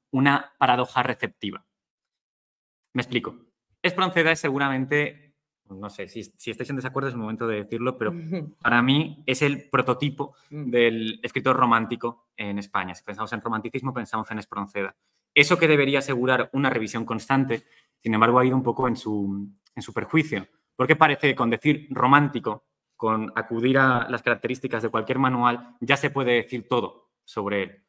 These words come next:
Speaker 1: No hay nada que vaya a fallar. Si pensamos en otros grandes popes,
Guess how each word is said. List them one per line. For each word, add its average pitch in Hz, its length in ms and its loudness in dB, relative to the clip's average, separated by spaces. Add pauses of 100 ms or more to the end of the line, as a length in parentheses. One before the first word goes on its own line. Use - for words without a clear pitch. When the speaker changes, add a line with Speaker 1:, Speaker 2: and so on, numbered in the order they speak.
(180)
Speaker 1:
No 117 80 -4
hay 117 80 0
nada 117 180 2
que 117 80 -6
vaya 104 180 0
a - 40 -10
fallar. 104 340 -2 (560)
Si - 140 -12
pensamos 117 320 -4
en 127 60 -2
otros 120 160 -4
grandes 117 280 -4
popes, 131 420 -2